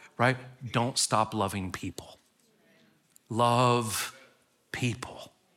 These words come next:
Love God. Jesus made it so simple, did he not? What's the greatest command? To love your God with all your heart, mind, and soul. And then he adds a second one, and the second one is similar. Love those like you love yourself.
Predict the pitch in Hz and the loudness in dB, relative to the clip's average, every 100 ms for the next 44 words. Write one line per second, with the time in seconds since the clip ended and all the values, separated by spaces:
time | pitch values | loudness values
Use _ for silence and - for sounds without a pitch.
0 | _ _ _ 117 123 156 147 147 139 127 | _ _ _ 0 4 4 4 2 2 2
1 | 135 143 139 - 120 104 - 135 - 123 | 2 2 4 4 2 2 2 4 4 2
2 | 98 87 101 101 117 151 - - _ _ | -2 -4 -4 0 0 0 -6 -20 _ _
3 | _ - 135 - 147 139 135 131 - 123 | _ -2 0 2 2 4 4 2 2 2
4 | 104 90 90 _ _ - 117 117 123 113 | 2 0 -6 _ _ -2 0 2 0 2
5 | 107 98 87 95 90 127 117 110 110 101 | 2 2 -2 -4 -2 -2 0 0 0 0
6 | - 107 90 - _ _ _ - 113 117 | 0 0 -4 -8 _ _ _ -4 0 0
7 | 127 120 127 123 - 127 123 92 98 113 | 2 2 2 2 2 2 -2 -8 -8 -4
8 | 113 - 113 - 117 107 98 - 101 87 | 0 2 0 -2 -2 0 0 0 -2 -4
9 | 80 _ _ _ _ _ _ _ _ 107 | -8 _ _ _ _ _ _ _ _ -2
10 | 104 101 95 95 92 92 90 92 85 82 | 0 0 0 -2 -2 -4 -6 -6 -6 -6
11 | - - - | -6 -6 -14